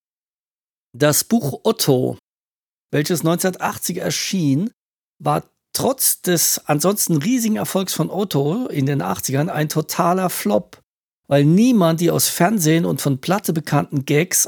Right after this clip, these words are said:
auch noch nachlesen wollte. Auch sein zweiter Versuch, das zweite Buch Otto, scheiterte, weswegen es bis zweitausendzwei dauerte, bis sein nächstes Buch erschien.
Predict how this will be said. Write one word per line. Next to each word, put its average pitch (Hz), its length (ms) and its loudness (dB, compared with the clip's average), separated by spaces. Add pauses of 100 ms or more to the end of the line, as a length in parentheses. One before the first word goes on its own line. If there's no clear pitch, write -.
auch - 240 2
noch 175 180 0
nachlesen 131 760 -2
wollte. 123 460 -6 (680)
Auch 156 160 0
sein 165 180 2
zweiter 214 360 2
Versuch, 156 420 0
das - 260 -2
zweite 208 480 0
Buch 135 320 -2
Otto, 185 400 -4
scheiterte, 180 720 0
weswegen 151 440 0
es 147 180 -2
bis - 380 -2
zweitausendzwei 185 960 -2
dauerte, 139 640 0
bis - 180 -2
sein 131 280 0
nächstes - 500 -2
Buch - 280 -8
erschien. - 520 -4